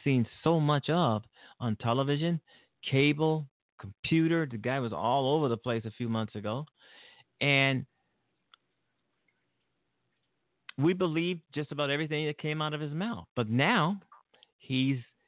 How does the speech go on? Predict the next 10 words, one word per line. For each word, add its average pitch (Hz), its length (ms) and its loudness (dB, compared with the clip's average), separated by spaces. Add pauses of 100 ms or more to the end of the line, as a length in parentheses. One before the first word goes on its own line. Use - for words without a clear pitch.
(1300)
he 202 180 2
has 185 420 0
been 123 220 -4
arrested 127 580 -6 (440)
in 151 280 0
L 156 240 0
A 131 280 -4 (1500)
on 143 280 0
domestic 135 640 0
violence 165 580 0